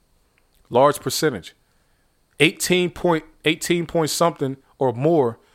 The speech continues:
percent of the federal workforce is black. That's a big percentage. We only thirteen percent of the American population. If eighteen percent of the hundred eight, I mean, uh,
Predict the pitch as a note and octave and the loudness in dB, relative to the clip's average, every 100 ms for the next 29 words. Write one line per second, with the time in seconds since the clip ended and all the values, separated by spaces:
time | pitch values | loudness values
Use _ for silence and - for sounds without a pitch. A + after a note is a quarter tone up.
0 | _ - C3+ - D#3+ D3 C3 B2 - D#3 | _ -4 -2 0 -2 0 -2 -4 -2 0
1 | D#3 D3 C3+ D#3 C#3 - C3 A#2+ - A#2 | 2 0 2 0 0 -4 -4 -4 -8 -10
2 | G2 A#2+ C3+ - _ _ _ _ _ _ | -4 -2 -2 -4 _ _ _ _ _ _
3 | _ _ _ _ _ _ C3+ D3+ D3 A2+ | _ _ _ _ _ _ -4 0 -2 0
4 | D#3 - C#3 - F#3 C#3 A#2 E3 D#3+ - | -2 0 -2 0 0 -2 -2 -2 -2 0
5 | D#3 D3 D#3+ D3 C3 E3 D#3+ B2+ A#2+ A#2+ | -2 -2 -4 -4 -4 -2 -2 -2 -4 -2
6 | C3 A#2+ G#2+ B2 - C3+ - G2 - E3 | -4 -4 -4 -4 -2 -8 -8 -12 -2 0
7 | F#3 - F3 C#3+ - F3 E3+ _ - - | 0 -4 -6 -6 -4 -2 -4 _ -20 -2
8 | B2 A#2+ A2 C3+ E3 D3+ - _ _ E3 | -2 0 2 2 2 -2 -8 _ _ 0
9 | - D3 C#3+ C3+ B2+ A#2+ | 0 -2 0 2 2 0